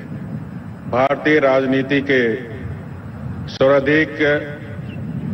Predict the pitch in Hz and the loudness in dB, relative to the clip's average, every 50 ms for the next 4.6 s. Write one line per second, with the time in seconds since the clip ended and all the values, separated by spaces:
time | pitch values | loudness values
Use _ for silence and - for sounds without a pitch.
0 | - - - 120 123 135 147 156 151 139 127 143 151 151 151 156 160 160 160 - | -4 -2 0 2 4 6 6 6 4 2 0 0 0 2 4 4 4 2 2 0
1 | 151 151 160 160 - - - - - - - - - - - - - - - - | -2 -4 -4 -6 -10 -12 -12 -14 -14 -14 -14 -14 -14 -14 -14 -14 -14 -14 -14 -14
2 | - - - - - - - - - - - - - - - - - - - - | -14 -14 -12 -12 -12 -10 -10 -10 -10 -10 -12 -12 -12 -12 -10 -10 -10 -10 -10 -10
3 | - - - 135 143 151 151 151 143 127 131 127 - - - - - - - 123 | -6 0 4 4 6 8 8 6 6 4 2 -2 -4 -6 -8 -8 -8 -4 -2 2
4 | 135 143 147 - - 170 170 165 156 147 135 | 2 2 2 2 2 4 4 4 4 4 2